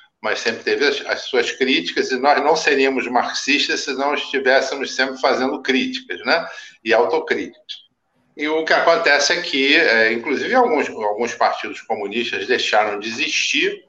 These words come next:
né? E no Brasil, é, no início dos anos noventa, houve um, uma tentativa de extinção, né, do,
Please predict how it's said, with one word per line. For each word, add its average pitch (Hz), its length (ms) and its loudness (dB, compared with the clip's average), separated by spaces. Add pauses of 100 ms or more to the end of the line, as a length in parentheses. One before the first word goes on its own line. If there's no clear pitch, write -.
né? 147 180 -6 (560)
E 185 120 2
no 170 200 0
Brasil, 175 840 4
é, 110 160 4
no 120 120 -2
início 104 340 -6
dos - 20 -14
anos 104 280 -4
noventa, 131 880 2 (120)
houve 127 400 4
um, 143 400 -2
uma 110 160 2
tentativa 131 800 4
de 127 240 0
extinção, 123 920 2
né, 107 160 0
do, 107 160 -8